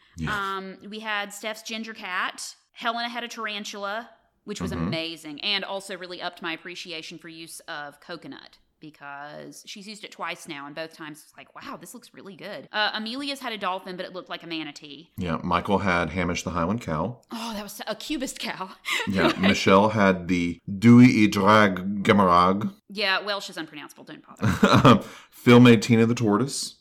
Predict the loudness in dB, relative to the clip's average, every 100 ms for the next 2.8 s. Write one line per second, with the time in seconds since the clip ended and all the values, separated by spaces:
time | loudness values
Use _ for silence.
0 | -6 -2 -2 -4 -8 -6 -4 -4 -4 -8
1 | -10 -12 -16 -14 -16 -12 -10 -8 -8 -10
2 | -14 _ -8 -4 -2 -2 -2